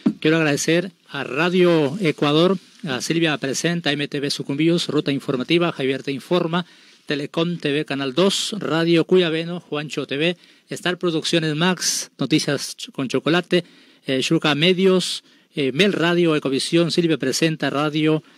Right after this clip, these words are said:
T V Cachito, Difusión, Sucumbíos, Cadena Informativa en Acción y Matrizando Radio Sucumbíos. Todos esos medios han estado enganchados en esta retransmisión candidata. Hemos llegado a mucha audiencia en nuestra región amazónica, por lo tanto agradecemos a ellos,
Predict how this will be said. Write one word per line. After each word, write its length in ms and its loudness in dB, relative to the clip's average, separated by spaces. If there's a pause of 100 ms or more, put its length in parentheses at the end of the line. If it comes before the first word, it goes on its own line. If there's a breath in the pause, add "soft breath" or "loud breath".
(100)
T 120 0
V 120 2
Cachito, 520 2
Difusión, 540 0
Sucumbíos, 600 0 (480 loud breath)
Cadena 260 -2
Informativa 640 0
en 180 0
Acción 500 0 (320 soft breath)
y 100 -10
Matrizando 640 -8
Radio 400 0
Sucumbíos. 680 0
Todos 260 2
esos 80 -8
medios 240 -4
han 80 -8
estado 220 -14
enganchados 560 -6
en 60 -10
esta 360 -8 (340 soft breath)
retransmisión 520 -2
candidata. 480 0
Hemos 120 0
llegado 180 0
a 20 -4
mucha 240 -6
audiencia 340 0
en 40 -2
nuestra 180 -6
región 280 -6
amazónica, 480 -2
por 100 -6
lo 60 -6
tanto 220 -8
agradecemos 460 -8
a 60 2
ellos, 300 0